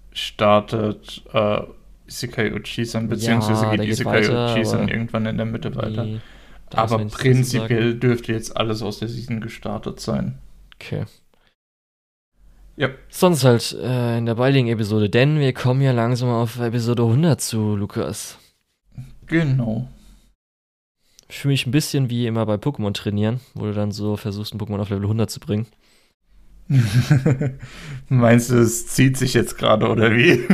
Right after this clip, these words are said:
Speaker 1: <laughs>
Speaker 2: Vielleicht ein bisschen, das nicht unbedingt, sondern einfach, wenn man dran denkt, ich weiß nicht, hast du Sachen, die du irgendwie zu hundert bringst in deinem Leben? Das ist bei mir immer nur Pokémon gewesen.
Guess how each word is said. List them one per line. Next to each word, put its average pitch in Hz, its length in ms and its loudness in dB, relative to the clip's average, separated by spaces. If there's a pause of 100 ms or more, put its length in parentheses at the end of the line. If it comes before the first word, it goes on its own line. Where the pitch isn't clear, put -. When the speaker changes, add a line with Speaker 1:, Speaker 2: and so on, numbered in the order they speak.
(560)
Speaker 1:
<laughs> - 80 -
Speaker 2:
Vielleicht - 540 -12
ein 107 80 -8
bisschen, 127 520 -2
das 117 180 -8
nicht 123 160 -4
unbedingt, 107 360 0
sondern 101 260 -2
einfach, 104 360 -2 (240)
wenn 107 160 -8
man 110 280 -4 (160)
dran 104 260 -6
denkt, 107 220 -4
ich - 120 -8
weiß 113 200 -4
nicht, 107 180 -10 (320)
hast - 220 -8
du 123 40 -2
Sachen, 107 360 0
die 104 100 -4
du 107 160 -2
irgendwie 110 320 0
zu - 240 -4
hundert 139 320 2
bringst 139 400 -4
in 135 80 -4
deinem 120 240 -2
Leben? 131 320 -2
Das 120 120 -4
ist - 60 -8
bei 101 160 0
mir 110 200 0
immer 127 120 0
nur 135 260 0 (180)
Pokémon 104 380 0
gewesen. 98 500 -4